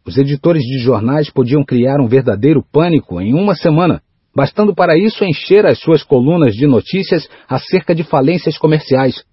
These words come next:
a despeito da pequena proporção de casos desse gênero. As ondas de crimes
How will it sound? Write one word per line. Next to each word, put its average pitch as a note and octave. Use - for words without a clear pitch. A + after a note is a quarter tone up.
a G2
despeito D#3
da D3
pequena D3
proporção D#3
de C3+
casos B2
desse A#2+
gênero. F2
As C3
ondas F#3+
de G#2
crimes F3+